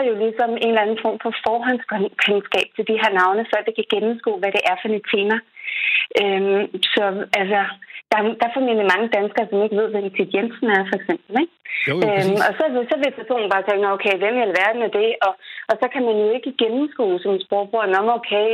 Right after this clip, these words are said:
Speaker 1: hvad er det for et kvarter, jeg står i? Er det en lokalpolitiker, det her? Er det en forfatter? Er det en skuespiller? Hvad er det for noget?" Så man kan sige, hvis ideen er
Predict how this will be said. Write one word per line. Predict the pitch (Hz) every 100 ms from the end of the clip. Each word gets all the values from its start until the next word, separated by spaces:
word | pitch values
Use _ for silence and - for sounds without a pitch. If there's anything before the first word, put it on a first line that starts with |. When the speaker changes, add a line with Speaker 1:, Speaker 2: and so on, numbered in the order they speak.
| 220
Speaker 1:
hvad | 220 202
er | 196
det | 277
for | 208 185
et | 175
kvarter, | 180 - 180 -
jeg | 175
står | - 180 170
i? | 170
Er | 170
det | 202
en | 196
lokalpolitiker, | 196 214 254 269 320 262 185 180 170 185
det | 175
her? | 175 170
Er | 170
det | 190
en | 185 -
forfatter? | 180 196 208 - 226
Er | 196
det | 190
en | 185 -
skuespiller? | 233 247 262 - 180 180 - - - - -
Hvad | 226 202
er | 208
det | 254
for | 208 190
noget?" | - 196 - - - -
Så | - 214
man | 202
kan | 208
sige, | 226 214
hvis | 220 214 - - _ _ - 185
ideen | - 320 349 320 - 175
er | 180